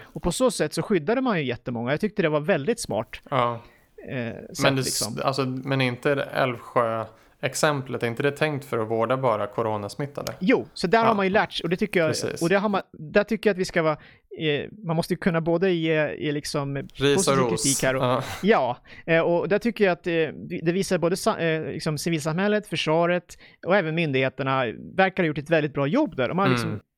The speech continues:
Speaker 1: på kort tid byggt upp det här, och det verkar så att inom... Nu när vi spelar in det här, om jag ska säga det, den andra april då,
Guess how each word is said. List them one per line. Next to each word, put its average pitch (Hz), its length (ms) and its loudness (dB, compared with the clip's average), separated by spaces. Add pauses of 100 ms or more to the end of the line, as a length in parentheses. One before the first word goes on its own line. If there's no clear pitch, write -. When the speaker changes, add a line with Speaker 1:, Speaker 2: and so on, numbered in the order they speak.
Speaker 1:
på 185 60 -6
kort - 280 2
tid 180 140 2
byggt 160 220 -2
upp 156 180 0
det 156 60 0
här, 139 180 2
och 147 200 -2 (640)
det 180 140 0
verkar 208 260 2
så 156 200 0
att 147 140 -2
inom... 143 380 -2 (340)
Nu 170 100 0
när 185 80 2
vi 180 60 2
spelar 165 260 2
in 170 140 0
det 160 60 2
här, 147 300 0 (160)
om 147 100 -8
jag 147 80 -2
ska - 100 -2
säga 143 240 2
det, 135 80 0
den 131 60 -4
andra 139 260 0
april - 300 2
då, 117 200 -4